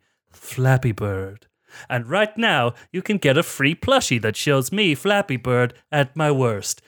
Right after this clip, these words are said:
with all my feathers hanging out and my big juicy lips all chapped, along with your first purchase of Obstantinantrixestima, just by adding the special regular features promo code Smell the Well at checkout.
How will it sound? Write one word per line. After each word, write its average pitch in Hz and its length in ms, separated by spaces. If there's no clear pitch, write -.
with 120 100
all 110 140
my 98 160
feathers 151 460
hanging 143 300
out 139 200
and 104 120
my 101 140
big 117 380
juicy 110 480
lips 107 440
all 98 280
chapped, - 640
along 165 400
with 165 140
your 135 120
first 214 340
purchase 139 400
of 196 100
Obstantinantrixestima, 139 1500
just 247 260
by 156 160
adding 143 260
the 117 80
special 147 400
regular 139 360
features 123 400
promo 170 380
code 151 320
Smell 165 380
the 165 140
Well 113 420
at 131 120
checkout. 110 640